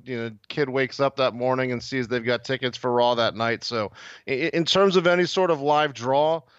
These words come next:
I don't know enough about what they normally draw in that market to tell you, you know, how big of an effect it's gonna have. But I, you tell me,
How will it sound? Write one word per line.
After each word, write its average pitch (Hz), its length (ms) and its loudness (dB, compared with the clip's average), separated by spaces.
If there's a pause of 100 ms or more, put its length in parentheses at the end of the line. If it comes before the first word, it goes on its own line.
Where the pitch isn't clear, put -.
(220)
I 127 320 -6
don't 156 160 0
know 156 200 4
enough 151 300 0
about 139 260 -2
what 147 160 -2
they 139 120 -2
normally 139 400 -2
draw 135 260 2
in 131 60 -4
that 120 160 -2
market 123 480 -2
to 117 100 -12
tell 127 300 -2
you, 117 300 -6
you 117 120 -8
know, 104 320 -4
how 123 260 -2
big 117 220 -4
of 113 100 -6
an 117 80 -6
effect 127 300 -6
it's 113 120 -8
gonna 101 180 -4
have. 143 300 -2 (280)
But 160 140 4
I, 156 80 0 (160)
you 196 260 -2
tell 175 260 2
me, 175 380 0